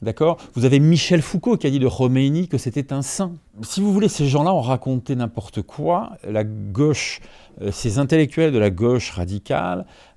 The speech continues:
euh, ont trahi, de mon point de vue, hein, complètement, si vous voulez, euh,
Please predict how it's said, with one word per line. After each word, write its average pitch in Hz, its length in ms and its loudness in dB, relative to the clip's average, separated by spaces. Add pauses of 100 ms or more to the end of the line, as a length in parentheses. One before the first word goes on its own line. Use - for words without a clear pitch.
euh, 101 360 0
ont 104 180 -4
trahi, 131 580 -4
de 98 240 -2
mon 104 160 2
point 110 200 -4
de 147 40 -2
vue, 156 240 -2
hein, 110 160 -4 (140)
complètement, 113 640 -8
si - 160 -10
vous 101 100 -8
voulez, 123 360 -4 (380)
euh, 101 400 2